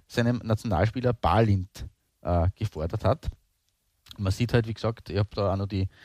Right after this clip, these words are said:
die Bilder des Herrn, äh, Littmannen mit seinen Kollegen, ähm,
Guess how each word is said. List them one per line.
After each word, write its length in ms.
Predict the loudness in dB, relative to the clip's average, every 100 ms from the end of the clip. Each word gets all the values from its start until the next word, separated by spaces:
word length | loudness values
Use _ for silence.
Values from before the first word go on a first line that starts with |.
| -20 -20 -20 -20 -2
die 100 | -2
Bilder 300 | 0 0 0
des 240 | 0 2
Herrn, 300 | 4 6 4
äh, 240 | 2 4 4
Littmannen 640 | 0 -2 2 4 2 0
mit 120 | -2
seinen 260 | 0 0 -2
Kollegen, 540 | -4 0 0 0 -6 -8 -20 -20 _ _ _
ähm, 560 | 4 6 6 4 -2